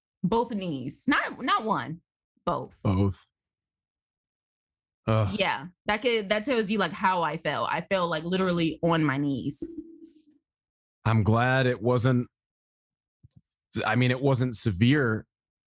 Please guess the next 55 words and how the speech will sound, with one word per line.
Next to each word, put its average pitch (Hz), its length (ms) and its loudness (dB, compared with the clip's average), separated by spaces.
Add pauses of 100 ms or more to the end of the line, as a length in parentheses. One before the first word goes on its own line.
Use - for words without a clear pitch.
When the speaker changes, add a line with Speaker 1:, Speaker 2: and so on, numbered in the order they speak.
(120)
Speaker 2:
You 117 100 4
know, 120 80 4
you 120 180 4
can, 117 120 6
Speaker 1:
Right. 156 260 0
Speaker 2:
it's, - 180 -4
it, 117 100 -2
um, 101 500 0
you 120 100 4
didn't 123 120 6
need 110 140 2
stitches 127 400 2
or 104 60 4
anything. 101 480 2 (540)
Speaker 1:
No. 214 540 2
And 190 140 0
it's 208 100 0
like, 202 100 0
and 214 120 2
I - 20 2
had 220 140 0
to - 100 -2
go 190 80 2
to 170 60 2
the 151 100 0
hospital 214 640 0
and 190 100 -2
no 160 60 -6
stitches. 196 720 -2
So 180 300 0
it's - 140 -6
like, 466 140 -4
I - 80 0
got 269 220 0
lucky, 247 580 0 (260)
but 226 100 2
at 226 120 -2
the 220 80 -2
same 220 400 0
time, 190 500 0
I 180 120 2
was 208 160 -4
like, 190 180 0
"During 208 320 4
the 226 80 2
parade? 196 640 0
Really? 214 320 0
Speaker 2:
Yeah. 123 420 2
Speaker 1:
Really? 539 380 2 (380)
Really? 247 140 2 (200)
Speaker 2:
Yeah. 110 220 2 (400)
Speaker 1:
That's - 120 -6
what 440 100 -4
we're 440 100 2
doing? 440 400 -2